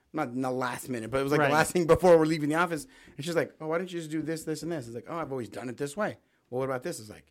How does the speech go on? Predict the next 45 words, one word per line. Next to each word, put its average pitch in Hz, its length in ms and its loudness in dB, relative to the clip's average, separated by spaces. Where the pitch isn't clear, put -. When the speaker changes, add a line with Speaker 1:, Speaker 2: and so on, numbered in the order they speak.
Speaker 1:
she's - 80 -12
like, 131 100 -2
"Go 147 80 2
ahead 190 140 2
and 143 80 -6
do 175 100 2
it 226 60 0
your 190 100 -4
way." 127 80 -4
I'm 117 60 -6
like, 104 200 -12
"No, 359 200 4
I 254 40 4
wanna 277 140 6
do 269 120 4
it 254 60 2
that 339 180 10
way. 233 380 6
Speaker 2:
<laughs> 294 340 4
Speaker 1:
Your 415 140 12
way 269 140 12
was 247 180 8
much 226 320 6
better. 254 240 8
I 196 140 6
just 208 160 -2
didn't 151 420 0
know." 175 360 0
Speaker 2:
Right. 135 200 -2
Speaker 1:
But, 208 100 4
like, 156 220 -4
being 202 320 -6
accepting 143 760 -8
of 123 180 -12
having 160 380 -8
that - 160 -8
partner, 135 260 -6
if 113 100 -16
you're 139 80 -8
gonna 156 260 -10
be 156 140 -8
in 147 80 -6
a 139 60 -10
power 131 240 -10
partner 120 480 -10